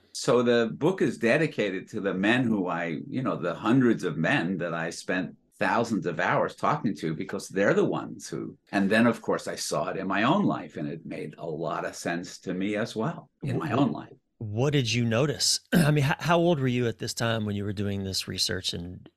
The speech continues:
Speaker 2: and having this
Speaker 1: I was
Speaker 2: epiphany?
Speaker 1: probably my late fifties.
Speaker 2: Oh, wow. So, I mean, it wasn't, you weren't, I mean, look, I, I know, you know, men of, of our generation, I mean, I'm, I'm a, I'm, I'm in my late forties. I,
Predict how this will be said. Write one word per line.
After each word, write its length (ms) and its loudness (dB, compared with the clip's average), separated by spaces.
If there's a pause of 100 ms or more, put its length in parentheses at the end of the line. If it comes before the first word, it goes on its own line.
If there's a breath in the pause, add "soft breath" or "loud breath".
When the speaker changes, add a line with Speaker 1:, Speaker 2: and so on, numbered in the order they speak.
(180)
Speaker 2:
and 160 -12
having 240 -4
this 120 -6
Speaker 1:
I 80 -8
was 120 -4
Speaker 2:
epiphany? 260 -14 (520)
Speaker 1:
probably 840 6
my 160 4
late 240 2
fifties. 720 -6 (340)
Speaker 2:
Oh, 160 -4
wow. 300 0
So, 260 -4
I 60 -2
mean, 440 -6
it 140 -2
wasn't, 460 2
you 100 -2
weren't, 320 0 (580 loud breath)
I 100 -6
mean, 380 2 (220)
look, 280 0 (120)
I, 280 -4
I 100 0
know, 560 2
you 120 -2
know, 80 0
men 260 4
of, 280 -2
of 160 -4
our 160 2
generation, 480 2
I 40 0
mean, 140 0
I'm, 180 -2
I'm 160 -2
a, 160 -2 (240)
I'm, 280 -8
I'm 180 -2
in 60 0
my 140 0
late 260 0
forties. 720 0 (540)
I, 80 -2